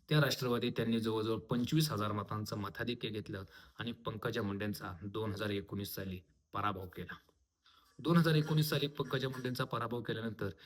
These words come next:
हेच वाल्मिक कराडांचं थोडं प्रस्थ वाढलं. ते नगरपालिकेचे त्यांच्या तिथले गटनेते सुद्धा झाले. त्याच्यानंतर पाच वर्ष जे काय आपण झालं ते पाहिलं. धनंजय मुंडे दोनदा मंत्री झाले, दोनदा दोन सरकारं तयार झाली,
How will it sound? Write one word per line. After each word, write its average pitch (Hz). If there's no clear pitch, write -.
हेच 120
वाल्मिक 110
कराडांचं 104
थोडं -
प्रस्थ 104
वाढलं. 90
ते 110
नगरपालिकेचे 110
त्यांच्या 104
तिथले 101
गटनेते 104
सुद्धा 95
झाले. 90
त्याच्यानंतर 147
पाच 120
वर्ष 117
जे 104
काय 101
आपण 98
झालं 95
ते 101
पाहिलं. 98
धनंजय 104
मुंडे 107
दोनदा 98
मंत्री 104
झाले, 101
दोनदा 98
दोन 107
सरकारं 101
तयार 98
झाली, 95